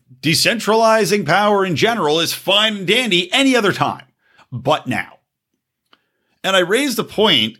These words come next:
when I was, you know, you know, at the end of this interview, and I'll share the interview, by the way, 'cause I feel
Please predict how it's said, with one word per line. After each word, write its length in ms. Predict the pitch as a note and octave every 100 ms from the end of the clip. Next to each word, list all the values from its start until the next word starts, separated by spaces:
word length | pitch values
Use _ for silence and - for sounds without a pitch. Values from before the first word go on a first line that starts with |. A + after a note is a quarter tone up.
| -
when 100 | D3
I 80 | D3
was, 220 | C3 C3
you 40 |
know, 320 | D#3 C3+ B2+ _
you 100 | D#3+
know, 80 | B2+
at 80 | A#2+
the 80 |
end 120 | D#3 F#3
of 40 |
this 140 | B2+
interview, 460 | D#3+ A3 B2+ G2+ F#2+ - - _
and 100 | F#3
I'll 120 | G#3 G3
share 260 | B3 B3
the 140 | D#3+ D3
interview, 240 | A#2 G2+
by 140 | F2+
the 80 | E2+
way, 140 | E2+ E2+
'cause 140 | A2
I 80 | F#2+
feel 240 | - A#2